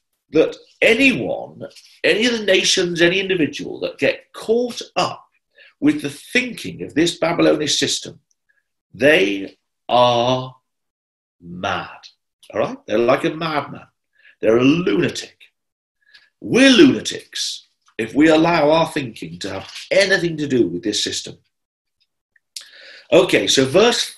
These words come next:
four, we hear another voice from heaven saying,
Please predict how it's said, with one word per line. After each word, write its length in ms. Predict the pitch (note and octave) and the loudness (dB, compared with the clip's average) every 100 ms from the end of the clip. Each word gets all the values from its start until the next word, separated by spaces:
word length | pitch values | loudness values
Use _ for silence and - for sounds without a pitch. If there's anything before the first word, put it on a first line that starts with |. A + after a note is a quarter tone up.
| _ | _
four, 480 | F3+ A2+ F#2 C3 - _ _ - - - - | 2 4 2 -4 -6 _ _ -20 -20 -20 -4
we 260 | C3 C#3+ | 2 4
hear 400 | C3+ D#3+ D#3 D#3 | 4 4 4 4
another 480 | - B2+ D3 A#3 A3 | 0 -2 0 2 2
voice 340 | A2+ G2+ F#2+ | 2 -2 -2
from 200 | - G#2+ | -4 -4
heaven 340 | G2 F#2+ F2+ F2 | -4 -6 -6 -8
saying, 460 | - A2+ G2 F#2 | -4 -2 -4 -10